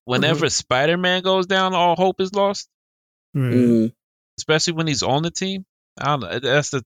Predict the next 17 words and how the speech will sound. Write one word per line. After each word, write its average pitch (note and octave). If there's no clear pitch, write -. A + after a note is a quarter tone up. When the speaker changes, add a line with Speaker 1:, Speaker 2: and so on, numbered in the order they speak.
Speaker 1:
that's D3
the A2+
vibe G2+
I F2
get D#2+
from D#2
the C#2+
character, C#2+
at F2+
least G2
when F#2
people E2+
watch D#2+
him D2
and C2+
stuff. -
Also, D#3